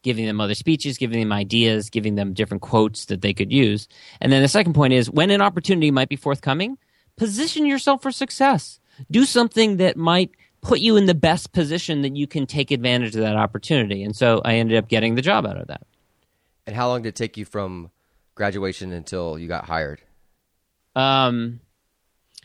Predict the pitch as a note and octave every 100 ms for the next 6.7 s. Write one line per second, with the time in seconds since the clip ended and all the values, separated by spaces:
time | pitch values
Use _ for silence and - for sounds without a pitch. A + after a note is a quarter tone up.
0 | _ - C#3+ C#3+ D3+ B2 C3+ C3 - D#3
1 | E3 C3 B2 - B2+ A2+ G#2 G#2+ - _
2 | _ _ _ - B2 B2 A#2+ - B2 A#2
3 | A2+ A2 A2 G#2+ - _ _ _ _ _
4 | _ _ _ _ _ _ B2+ B2+ C3 C3
5 | D3 C#3+ D3 C#3+ C#3 B2 C3 - E3 E3+
6 | C#3 B2+ A2+ A2+ A2+ F#2+ -